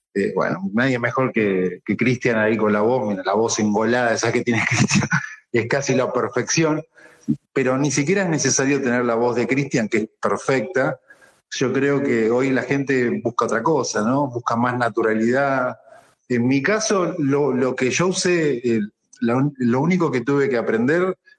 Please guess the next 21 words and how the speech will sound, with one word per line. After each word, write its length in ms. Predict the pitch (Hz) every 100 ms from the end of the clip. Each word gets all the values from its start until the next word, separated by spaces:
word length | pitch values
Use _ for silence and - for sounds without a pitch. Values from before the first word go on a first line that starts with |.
| _
es 220 | 127 123 123
a 40 |
expresarme. 800 | 110 - 113 - 110 90 85 - _ _ _ _ -
No, 420 | 127 127 123 120
no, 220 | 131 156
no 160 | 139 160
fui 320 | - 196 180
a 100 | 139
hacer 500 | - 143 143 135 117
locución 920 | 117 113 110 - 170 190 185 185 165
ni 120 | 131
nada 240 | 120 123 123
de 60 |
eso 180 | 120 123
profesional, 600 | 123 110 120 143 190 196
fui 220 | 196 160
a 80 | 147
talleres 440 | 147 120 143 143 117
de 60 |
expresiones 640 | 113 - 110 107 135 135 127
vocales, 720 | 117 117 175 170 175 175 -